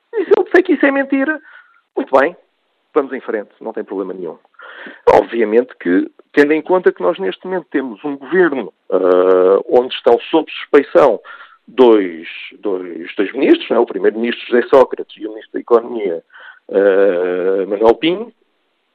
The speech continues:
temos pelo menos ali um estudo de caso, não é? E devi-, e, e o Parlamento podia ir pegar nas várias decisões daquele governo e ir perceber o que é que aconteceu, não é? E devia ir ouvir as pessoas que andaram à volta daquele governo e perguntar-lhes,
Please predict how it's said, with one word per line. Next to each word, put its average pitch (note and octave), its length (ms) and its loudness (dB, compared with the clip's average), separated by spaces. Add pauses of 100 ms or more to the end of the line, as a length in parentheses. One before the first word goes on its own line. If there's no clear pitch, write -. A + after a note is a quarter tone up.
(120)
temos G3 220 2
pelo G#3 160 -4
menos A#3 260 2
ali G3+ 160 0
um A#3+ 120 -2
estudo - 320 -12
de - 80 -20
caso, F2 380 -6
não F#2 120 -12
é? A2 140 -10 (340)
E A2+ 100 -4
devi-, D3 280 -8
e, G2 600 -16
e G2+ 40 -4
o G#2 160 0
Parlamento D3+ 520 6
podia G#3+ 280 0
ir A#3 120 0
pegar A#3 440 0
nas - 160 -12 (100)
várias E3+ 340 -6
decisões D#3+ 420 -4
daquele A#2 300 -16
governo C#4+ 380 -4 (420)
e C#4 380 0 (100)
ir - 120 -2
perceber A#3 380 -2
o A#3+ 40 -4
que B3+ 120 2
é - 20 -4
que - 80 -4
aconteceu, C4 480 0 (120)
não G#2 160 -12
é? D#3+ 60 -20 (220)
E - 80 -6
devia A2+ 280 -2
ir B2 180 6
ouvir F3+ 540 0 (320)
as A2+ 120 -6
pessoas F#3 640 2
que A#2 120 -6
andaram B2 340 -2
à B2 100 2
volta C#3 280 -4
daquele C#3 260 -6
governo G3+ 320 -2
e G#3+ 60 -10
perguntar-lhes, - 680 -8